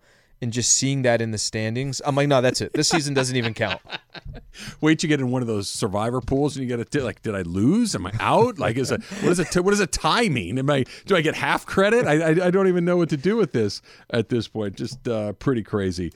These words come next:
Speaker 2: Uh, it's the six-year anniversary of Kirk Cousins with the, "You like that?" That might be the
Speaker 1: Oh,
Speaker 2: last
Speaker 1: yeah,
Speaker 2: time I
Speaker 1: that's
Speaker 2: thought
Speaker 1: right.
Speaker 2: about Kirk Cousins in a football <laughs> sense. He went to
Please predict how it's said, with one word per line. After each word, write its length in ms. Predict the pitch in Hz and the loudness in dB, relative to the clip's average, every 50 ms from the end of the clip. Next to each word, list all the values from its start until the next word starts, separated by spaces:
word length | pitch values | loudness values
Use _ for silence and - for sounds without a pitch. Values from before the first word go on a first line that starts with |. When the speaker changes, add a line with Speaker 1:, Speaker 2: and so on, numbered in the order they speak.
| - - - - - _ - | -14 -20 -20 -20 -20 _ 0
Speaker 2:
Uh, 140 | 143 151 156 | 2 4 4
it's 80 | 151 - | 2 2
the 120 | 180 175 | 0 0
six-year 520 | - - - 269 214 - 233 233 226 220 - | 2 2 2 0 0 2 4 4 4 4 4
anniversary 580 | 190 202 202 196 170 170 190 185 170 - 160 139 | 2 2 2 2 2 4 2 2 2 2 2 2
of 120 | 127 113 - | 2 0 0
Kirk 240 | - 190 190 170 - | 0 0 0 0 0
Cousins 500 | - 165 165 156 147 147 127 117 104 135 | 0 2 2 2 2 0 -2 -2 -4 -6
with 220 | 135 127 135 127 | -2 0 0 0
the, 220 | - 139 117 101 - - - - - _ | 0 -2 -2 -2 -4 -6 -16 -20 -20 _
"You 240 | - 139 214 269 269 | 0 2 4 4 4
like 220 | 269 285 311 233 | 4 4 2 2
that?" 340 | - 294 302 311 311 302 302 _ - - - - - - - - - | 2 2 4 4 4 2 0 _ -14 -20 -18 -10 -10 -10 -10 -6 0
That 180 | - 320 220 220 | 2 2 4 4
might 180 | 220 220 202 185 | 2 2 2 2
be 100 | 233 220 | 2 2
the 100 | 202 190 | 4 4
Speaker 1:
Oh, 40 | |
Speaker 2:
last 220 | - 165 170 175 - | 4 4 4 4 4
Speaker 1:
yeah, 60 | 151 160 160 | 4 4 4
Speaker 2:
time 100 | 156 156 | 4 4
I 60 | 156 | 4
Speaker 1:
that's 100 | 127 - | 2 2
Speaker 2:
thought 160 | 180 160 160 | 4 4 4
Speaker 1:
right. 120 | 131 139 160 | 6 4 4
Speaker 2:
about 160 | 151 131 127 | 2 0 -2
Kirk 240 | - - 175 - - | -2 -2 -2 -2 -2
Cousins 500 | - - 160 160 143 143 131 123 - - - - - - - | 0 2 2 2 2 0 -2 -4 -4 -6 -10 -12 -20 -20 -8
in 140 | _ 151 143 | _ -2 0
a 120 | 143 139 127 | 0 0 -2
football 440 | - - 160 156 - - 127 135 | 0 0 0 0 2 2 0 2
<laughs> 0 | |
sense. 380 | 127 - - - - 196 160 - | 2 0 2 2 2 2 2 4
He 160 | 175 175 208 202 | 4 4 4 4
went 280 | 180 190 190 175 - | 4 2 2 2 2
to 200 | - 165 139 123 | 2 2 2 0